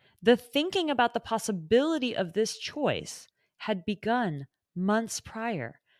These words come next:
not only in the seeds of its ideas, but also in the active process of thinking, reflecting,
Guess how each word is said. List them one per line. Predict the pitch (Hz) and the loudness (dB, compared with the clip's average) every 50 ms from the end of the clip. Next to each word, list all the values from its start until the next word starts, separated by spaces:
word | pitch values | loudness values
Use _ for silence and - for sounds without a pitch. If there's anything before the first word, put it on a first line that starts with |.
| _ _ _ _ _ - 226 | _ _ _ _ _ -4 -2
not | 262 - - | -2 -2 0
only | - 254 262 277 285 285 262 247 | 0 0 2 2 0 0 0 0
in | 233 220 208 | -2 -2 -2
the | 202 196 | -2 -2
seeds | 170 - - - - 254 254 247 262 233 - 240 | -2 -4 -4 -6 -6 -4 -2 -2 -2 -2 -2 -2
of | 226 175 | -2 -2
its | 196 185 - - | -4 -8 -6 -6
ideas, | 170 170 165 151 233 269 285 190 135 131 135 - - - _ _ _ _ _ - | -6 -6 -6 -6 -6 -4 -2 -2 -2 -2 -4 -6 -8 -12 _ _ _ _ _ -6
but | 220 - - | -6 -4 0
also | - 214 254 294 - - 349 294 | 2 2 2 2 0 -2 -2 -2
in | 269 233 | -2 -2
the | - - _ - - | -4 -6 _ -6 -6
active | 226 254 269 - - - 285 277 - _ | -4 -4 -6 -10 -8 -6 -6 -6 -6 _
process | - - 254 240 294 320 - 214 190 - - | -8 -6 -4 -4 -4 -4 -4 -6 -6 -6 -8
of | 160 - - _ _ - | -12 -16 -20 _ _ -2
thinking, | 277 294 320 330 - 226 165 147 143 147 - _ _ _ _ _ _ - | -2 -2 -2 0 -2 -4 -4 -4 -6 -12 -16 _ _ _ _ _ _ -10
reflecting, | 180 180 - - - - 247 285 294 - - - 185 160 147 147 147 | -8 -8 -8 -12 -10 -6 -4 -4 -4 -6 -8 -8 -6 -6 -6 -10 -14